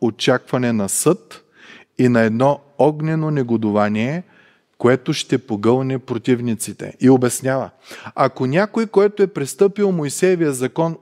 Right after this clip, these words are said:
умира безпощадно при думата на двама или трима свидетели, тогава, казва им, замислете се, колко по-тежко наказание мислите, че ще заслужи онзи, който е потъпкал не закона,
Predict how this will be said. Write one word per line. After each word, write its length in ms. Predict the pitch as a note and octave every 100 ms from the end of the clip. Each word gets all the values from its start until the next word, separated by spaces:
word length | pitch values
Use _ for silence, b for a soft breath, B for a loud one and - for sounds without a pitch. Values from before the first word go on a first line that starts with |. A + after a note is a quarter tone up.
| -
умира 400 | B2+ C#3+ F#3 D#3+
безпощадно 840 | B2 - - A#2 - E3 F3 F#3
при 180 | F3+ A#2+
думата 560 | A#2+ E3+ D3+ D3 E3 E3+ b b b
на 140 | A2
двама 560 | G#2 B2+ D#3 D3+ F3 G3+ _
или 200 | B2 A#2
трима 320 | A2+ D#3 E3+
свидетели, 760 | - - A#2+ A2+ - G#2+ A2+ E3+ b b b b b b
тогава, 480 | A2 C#3+ G#3+ G#3 G3 -
казва 260 | F#3+ A3
им, 80 | G#3 C3+
замислете 680 | A#2 C3 A#2 - F#3+ A3 A#3
се, 280 | - F#3+ G3+ b b b b
колко 400 | F3 A3+ B3+ A3+
по-тежко 540 | C4 A#3+ A#3+ - -
наказание 580 | G3+ F3+ D#3+ E3+ F3+ F3
мислите, 520 | D#3+ F3 F3 D#3 G3
че 400 | - - - D3+
ще 260 | C3 - C3+ - D#3
заслужи 580 | A#2+ A#2 - F#3+ D#3+
онзи, 340 | C#3 C3+ D3 F3
който 340 | - E3+ E3+
е 40 | E3
потъпкал 640 | D3+ - F3 F3 F#3 E3+ B B A2+
не 160 | C3
закона, 500 | D3+ F#3+ G3 F3+ A#2